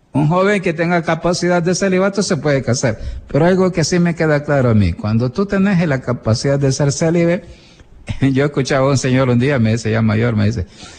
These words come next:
"Fíjese, hermano César, que hoy me doy cuenta que era mejor no casarme".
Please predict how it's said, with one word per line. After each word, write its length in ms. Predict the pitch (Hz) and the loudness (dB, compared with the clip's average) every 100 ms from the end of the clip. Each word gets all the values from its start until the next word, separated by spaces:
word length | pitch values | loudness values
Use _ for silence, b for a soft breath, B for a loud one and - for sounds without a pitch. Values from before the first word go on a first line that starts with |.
| B - | B -6
"Fíjese, 460 | 110 113 110 127 | -4 -2 -2 -2
hermano 360 | 120 120 120 113 | -2 0 0 0
César, 420 | 117 117 120 120 | 0 0 0 -2
que 100 | 104 | 0
hoy 80 | 113 | 2
me 140 | 120 | 2
doy 180 | 117 123 | 2 0
cuenta 400 | - 123 120 123 | 0 0 0 -2
que 100 | 147 | -2
era 140 | 139 | -2
mejor 260 | 151 156 165 | 0 0 0
no 160 | 170 175 | -2 -2
casarme". 580 | 208 - 139 180 131 | -6 -2 -2 0 -2